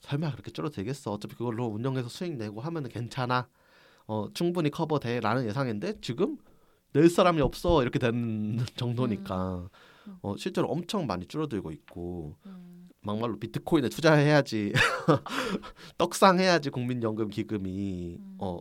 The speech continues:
Speaker 1: 앞으로 받을 수 있는 상황, 극단적인 그런, 그런 얘기가 나오고 있는 상황이니까요.
Speaker 2: 음.
Speaker 1: 결국은, 어, 일부에 말씀해 주셨던 건강보험처럼 뭐
Speaker 2: 음, 음.
Speaker 1: 연 단위로 받아서 한다든지,
Speaker 2: 음.
Speaker 1: 자, 어, 아까 외국의 사례 말씀해 주신 것처럼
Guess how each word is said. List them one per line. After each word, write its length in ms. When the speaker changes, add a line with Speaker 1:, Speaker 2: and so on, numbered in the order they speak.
Speaker 1:
앞으로 600
받을 220
수 140
있는 180
상황, 400
극단적인 540
그런, 300
그런 280
얘기가 220
나오고 320
있는 140
상황이니까요. 800
Speaker 2:
음. 360
Speaker 1:
결국은, 800
어, 300
일부에 340
말씀해 340
주셨던 560
건강보험처럼 1040
뭐 260
Speaker 2:
음, 360
음. 520
Speaker 1:
연 140
단위로 300
받아서 340
한다든지, 840
Speaker 2:
음. 440
Speaker 1:
자, 160
어, 200
아까 240
외국의 340
사례 180
말씀해 320
주신 200
것처럼 460